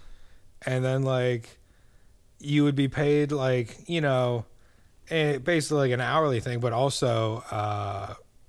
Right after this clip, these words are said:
Speaker 2: there would be a certain tip system in place where it's like, they would have to.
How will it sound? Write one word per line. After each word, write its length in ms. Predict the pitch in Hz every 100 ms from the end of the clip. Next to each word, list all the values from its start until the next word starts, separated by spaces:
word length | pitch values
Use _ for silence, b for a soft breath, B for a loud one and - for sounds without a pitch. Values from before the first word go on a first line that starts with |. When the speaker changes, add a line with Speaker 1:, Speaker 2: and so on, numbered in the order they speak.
| - - -
Speaker 2:
there 240 | 123 127 123
would 120 | 123
be 440 | 113 113 113 113 -
a 80 | 131
certain 420 | - 117 107 113
tip 220 | 113 208
system 500 | - 113 - 101 98 - b b b -
in 140 | 123 120
place 400 | 117 101 101 -
where 180 | 127 113
it's 160 | 104 -
like, 220 | 110 104 - - - - - - - - - - -
they 100 | 143
would 140 | 139 131
have 220 | 170 -
to. 160 | -